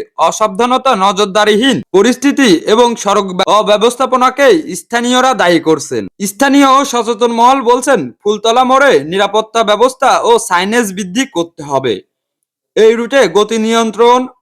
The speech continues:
ও মনিটরিং জোরদার করতে হবে। সমাজ, রাষ্ট্র, কর্তৃপক্ষ ও আইন প্রয়োগকারী সংস্থা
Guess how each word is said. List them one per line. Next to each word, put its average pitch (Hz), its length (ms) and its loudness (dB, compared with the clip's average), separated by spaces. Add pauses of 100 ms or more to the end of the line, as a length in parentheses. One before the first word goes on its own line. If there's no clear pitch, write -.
(220)
ও 247 180 2
মনিটরিং 226 680 -2
জোরদার 190 420 0
করতে 147 360 -4
হবে। 104 320 -8 (200)
সমাজ, 240 400 2 (180)
রাষ্ট্র, 220 460 0
কর্তৃপক্ষ 226 760 -2 (440)
ও 247 80 0 (160)
আইন 214 320 0
প্রয়োগকারী 226 600 2
সংস্থা 233 440 -4